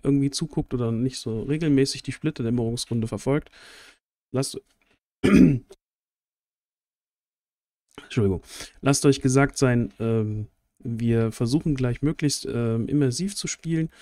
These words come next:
Das heißt, wir werden, ähm, ja, äh, nicht so gut auf den Chat eingehen können. Ich lese alles und so und vielleicht antworte ich auch, aber, ähm, falls ihr irgendwie, könnt euch gerne auch untereinander unterhalten und Fragen stellen könnt ihr sowieso immer. Aber,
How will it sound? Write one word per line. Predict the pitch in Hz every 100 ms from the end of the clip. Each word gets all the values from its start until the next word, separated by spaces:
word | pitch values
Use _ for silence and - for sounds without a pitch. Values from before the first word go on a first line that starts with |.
| - - - - _
Das | 131 123
heißt, | 135 127 -
wir | 117
werden, | 117 113 113 110 101
ähm, | 98 104 101 92 107 - _ _
ja, | 90 67 - _ _ _ _
äh, | - 123 117 123
nicht | - 180 -
so | 151
gut | 143 196
auf | 180 160
den | 139
Chat | 139 139 -
eingehen | 165 165 151
können. | 151 143
Ich | 127
lese | 143 170 147
alles | 131 139 139 -
und | 90
so | 135 127
und | 117
vielleicht | 113 107 120
antworte | 123 123 120 123
ich | -
auch, | 67 90
aber, | 98
ähm, | 101 98 - 107 104 104 - - - _ _ _ _
falls | 117 127 -
ihr | 120
irgendwie, | - 107 113 107 107 110 -
könnt | 131 127
euch | -
gerne | 113 120
auch | - -
untereinander | 127 156 123 117
unterhalten | 113 120 110 113 113
und | 101
Fragen | - 135 135
stellen | - 113
könnt | 120 113
ihr |
sowieso | 107 101 143
immer. | 135 127 - - - - _ _
Aber, | 120 120 117